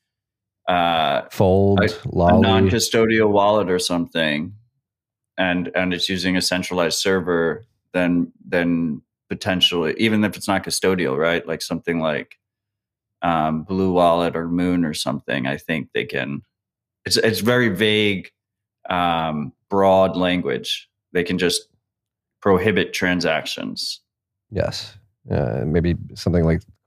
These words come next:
Speaker 2: Unchained's collaborative custody model, they can go after that as
Speaker 1: Right.
Speaker 2: well, if they deem.
Speaker 1: Yeah, exactly,
Speaker 2: Like
Speaker 1: which is not custodial, uh, but presumably if they wanted to. And, like, of, of course, the argument is they're not going to, is what they say, right? But just the fact that they have this power,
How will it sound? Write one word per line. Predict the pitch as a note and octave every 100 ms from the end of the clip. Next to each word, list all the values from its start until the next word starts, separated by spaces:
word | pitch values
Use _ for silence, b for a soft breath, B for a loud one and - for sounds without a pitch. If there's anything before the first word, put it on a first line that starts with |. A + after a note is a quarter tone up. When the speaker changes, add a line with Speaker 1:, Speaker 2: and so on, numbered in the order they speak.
| _ -
Speaker 2:
Unchained's | G#2 F2+ F2 D#2+
collaborative | D#2+ D#2+ D#2 -
custody | F2+ - F#2
model, | F2 E2+ E2+
they | F#2
can |
go | D2+ D#2
after | D#2 -
that | E2+ F#2
as | A2
Speaker 1:
Right. | G2 F2
Speaker 2:
well, | F2+ G2+ -
if | F#2
they | F2
deem. | F2 F2 F#2
Speaker 1:
Yeah, | G2+ F2+
exactly, | G2+ G#2+ G#2+ G2
Speaker 2:
Like | G2
Speaker 1:
which | G2
is | G2 G2
not | G2+ -
custodial, | G2+ - G2 F#2+ F#2 F2 F2 - _ _ _ _ _ _ -
uh, | F2+ E2+ D#2+
but | - -
presumably | G2 E2+ G2 G2 F#2 F2 F#2 F2 E2 D#2 _ _ _ _ -
if | F2
they | G#2 F#2
wanted | F#2 G#2 G#2+ -
to. | F2+ E2+
And, | G#2 G#2+
like, | G#2+
of, | C#2+ A#2 A2 -
of | C#3 A2+ -
course, | F3 D#3
the | C#3
argument | B2+ C3 A#2 A2+
is | G#2 G2
they're | G#2+
not | G#2 F2+
going | G#2+ A2+ G#2+
to, | F#2+ F#2+ F2+
is | F2 -
what | F#2
they | F#2 F2+
say, | - G#2+ F#2
right? | F2+ F#2 A2
But | -
just | G2 F#2+
the |
fact | - F#2+ F#2+
that | E2+
they | F2+
have | F2 F2 D#2+
this | E2
power, | - F2+ F2 D#2 B1+ -